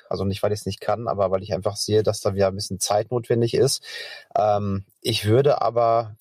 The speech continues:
wirklich überlegen, dafür einen Spezialisten zu holen für einen Tag. Ich meine, sowas, was du beispielsweise machst, dir die Anforderungen erklären,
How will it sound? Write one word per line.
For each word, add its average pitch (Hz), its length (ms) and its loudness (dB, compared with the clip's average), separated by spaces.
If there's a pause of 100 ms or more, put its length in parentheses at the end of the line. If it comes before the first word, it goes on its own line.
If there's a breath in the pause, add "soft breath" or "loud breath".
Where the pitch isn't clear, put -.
(100)
wirklich 123 560 0
überlegen, 113 600 0
dafür 107 320 -2
einen 107 40 -6
Spezialisten 110 680 -2
zu 95 160 -4
holen 90 140 2
für - 160 -2
einen 85 200 -4
Tag. 76 340 -2
Ich - 120 -20
meine, 101 200 0
sowas, 110 260 0
was 107 120 -6
du 113 100 -10
beispielsweise 107 580 -2
machst, 98 320 -2
dir 117 100 -2
die 104 120 0
Anforderungen 107 460 0
erklären, 113 500 0